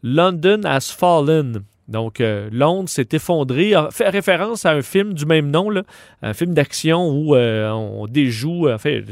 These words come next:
on déjoue plus ou moins parce qu'il se passe, là, un plan pour assassiner des dirigeants du monde, euh, à Londres. Alors, c'est un lien avec ce film-là, montrant que c'est carrément un scénario de film qui est en train de se produire.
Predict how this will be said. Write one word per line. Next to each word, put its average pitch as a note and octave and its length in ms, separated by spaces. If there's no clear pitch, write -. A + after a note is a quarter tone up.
on G#2+ 120
déjoue B2 340
plus C#3+ 180
ou C#3+ 60
moins D#3 160
parce F3 160
qu'il - 100
se - 60
passe, G#3+ 320
là, A#3 80
un D3 100
plan F#3 260
pour D3+ 140
assassiner D#3 580
des C3+ 160
dirigeants C#3+ 480
du B2+ 120
monde, D#3 380
euh, A#2 380
à A#2 320
Londres. E3+ 400
Alors, D3 200
c'est - 100
un E3+ 120
lien D3 280
avec C#3+ 160
ce - 140
film-là, C#3+ 420
montrant D#3+ 400
que - 80
c'est A#2+ 460
carrément D3+ 340
un G3 60
scénario D3+ 420
de B2 80
film F#3 260
qui D3 100
est B2+ 100
en B2+ 120
train D#3+ 160
de D#3+ 60
se - 80
produire. A#2+ 520